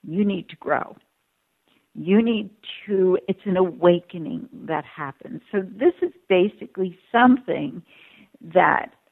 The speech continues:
everyone experiences. Now, if you want to talk about it happening all at once because of an experience, take somebody who may have had a physical trauma in their life. They have an accident and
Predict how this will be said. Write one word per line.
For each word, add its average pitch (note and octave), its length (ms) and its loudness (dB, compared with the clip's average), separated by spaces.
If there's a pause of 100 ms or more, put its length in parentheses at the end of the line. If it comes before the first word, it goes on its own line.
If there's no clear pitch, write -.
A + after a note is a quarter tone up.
(440)
everyone A3 580 2
experiences. F3 1000 -10
Now, F3+ 180 4
if F3 120 -2
you F#3 60 -14
want C4+ 300 0
to - 80 -20
talk A#3 240 -6
about E3+ 320 0
it E3 220 -10
happening F#3 520 0
all D#3+ 280 -4
at - 120 -10
once G#3 300 4 (100)
because F3 320 -8
of D#3 120 -12
an D3+ 120 -10
experience, A#3 920 0 (720)
take E4 180 8 (140)
somebody F#3+ 680 4 (440)
who B3+ 120 -4
may G#3+ 300 4
have F#3 160 0 (200)
had F#3 300 2 (100)
a E3 160 -6 (300)
physical B3+ 540 -2
trauma D3+ 560 -6 (120)
in D3 180 -12
their C#3+ 180 -8
life. - 320 -12 (460)
They A#3+ 120 8
have A#3+ 160 8
an G#3+ 100 8
accident F#3+ 760 0 (160)
and D#3 440 -6